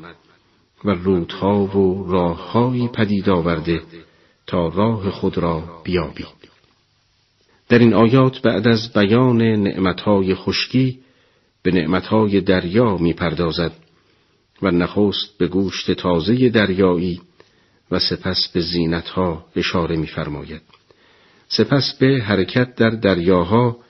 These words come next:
برای تجارت و کسب روزی می‌پردازد. اینها همه از نتایج تسخیر دریاها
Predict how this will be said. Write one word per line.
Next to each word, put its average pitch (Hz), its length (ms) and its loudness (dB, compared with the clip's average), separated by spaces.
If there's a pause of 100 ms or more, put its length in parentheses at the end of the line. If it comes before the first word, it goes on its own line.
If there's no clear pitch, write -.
(400)
برای 101 440 0
تجارت 90 720 0
و 110 300 -2
کسب - 360 -4
روزی 90 640 -2
می‌پردازد. 78 680 -4 (800)
اینها 92 380 0
همه 92 420 0 (380)
از 92 240 -4
نتایج 90 680 0
تسخیر 123 640 0
دریاها 87 760 -2